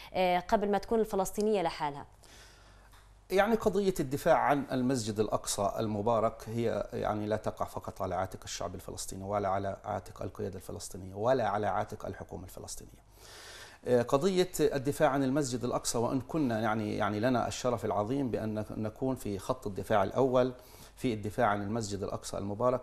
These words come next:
Speaker 2: هي قضية، آه، يعني، آه، عربية إسلامية. أنا أقول وبوضوح يعني، آه، التحرك وردات الفعل هي ردات يعني باهتة وللأسف الشديد. من هنا من خلال فضائيتكم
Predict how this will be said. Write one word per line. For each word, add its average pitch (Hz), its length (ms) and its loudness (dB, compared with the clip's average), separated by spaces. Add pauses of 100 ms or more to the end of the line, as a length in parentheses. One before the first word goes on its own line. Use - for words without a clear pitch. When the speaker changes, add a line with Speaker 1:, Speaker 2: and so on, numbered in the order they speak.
Speaker 2:
هي 113 120 0
قضية، 107 600 -2
آه، 107 240 -4 (100)
يعني، 98 580 -4
آه، 95 460 -6
عربية 107 720 0 (180)
إسلامية. 90 520 -4 (600)
أنا 196 180 8
أقول 175 260 4
وبوضوح 135 680 4
يعني، 117 360 2 (120)
آه، 110 240 0
التحرك 117 720 0
وردات 107 540 0
الفعل 107 340 -4
هي 104 160 -2
ردات 101 540 -4 (100)
يعني 98 200 -6
باهتة 101 460 -2
وللأسف 101 460 -4
الشديد. 90 360 -10 (520)
من 127 140 2
هنا 156 180 2
من 131 100 2
خلال 123 340 0
فضائيتكم 104 760 -4